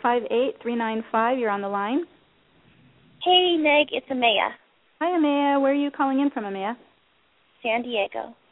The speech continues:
Speaker 1: San Diego. Okay. Um, what can, what's your question? What can we do to help you?
Speaker 2: Well, today I was doing some work on myself and for someone else, and I began,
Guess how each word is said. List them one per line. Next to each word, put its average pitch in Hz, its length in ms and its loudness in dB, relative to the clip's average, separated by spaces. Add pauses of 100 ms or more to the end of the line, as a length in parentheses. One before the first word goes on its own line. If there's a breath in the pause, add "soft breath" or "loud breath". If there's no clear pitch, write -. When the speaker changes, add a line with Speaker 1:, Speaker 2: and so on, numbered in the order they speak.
(180)
Speaker 1:
San 240 120 -6
Diego. 208 600 -4
Okay. 202 340 -4 (460 loud breath)
Um, 220 320 -4 (220)
what 226 140 -4
can, 233 340 -4
what's 220 160 -6
your 269 80 -4
question? 190 340 -6
What 185 140 -8
can 220 100 -8
we 214 60 -8
do 214 120 -6
to 202 60 -6
help 202 160 -6
you? - 120 -10 (1400 soft breath)
Speaker 2:
Well, 302 120 -2 (120)
today 339 400 6 (120)
I 269 200 0
was 269 180 -2 (100)
doing 262 520 -4 (640)
some 254 180 -6
work 233 260 -2
on 247 140 -8
myself 226 540 2 (100)
and 214 300 -4
for 226 160 -8
someone 208 240 -6
else, 202 240 -2 (260)
and 208 340 -2 (120)
I 208 320 8
began, 214 720 0